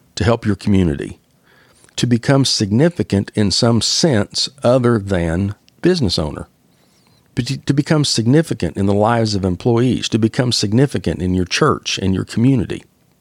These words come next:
If you see being a business owner as a role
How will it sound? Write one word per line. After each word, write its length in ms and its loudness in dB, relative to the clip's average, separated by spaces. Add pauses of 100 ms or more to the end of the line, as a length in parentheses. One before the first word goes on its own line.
(100)
If 200 -2
you 80 2
see 300 0
being 380 4
a 40 4
business 520 2
owner 480 0
as 180 2
a 80 -4
role 580 -2